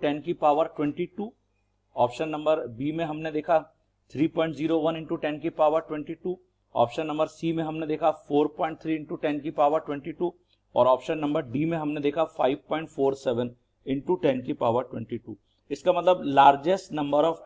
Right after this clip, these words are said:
atoms आपसे पूछे गए थे, largest number of atoms।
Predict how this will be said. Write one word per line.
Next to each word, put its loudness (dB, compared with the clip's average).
atoms -2
आपसे -2
पूछे -12
गए -14
थे, -20
largest 4
number -2
of -4
atoms। -18